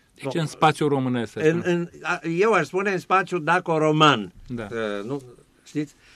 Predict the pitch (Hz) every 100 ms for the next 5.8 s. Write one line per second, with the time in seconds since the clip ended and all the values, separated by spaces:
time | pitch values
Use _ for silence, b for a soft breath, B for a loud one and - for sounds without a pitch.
0 | b b 120 160 120 - - - 202 208
1 | 180 151 131 113 120 98 b b b b
2 | b b b _ _ - - 226 240 214
3 | 165 160 160 123 107 139 131 135 127 110
4 | 131 123 139 139 - - 110 127 120 113
5 | 104 - 113 104 101 123 170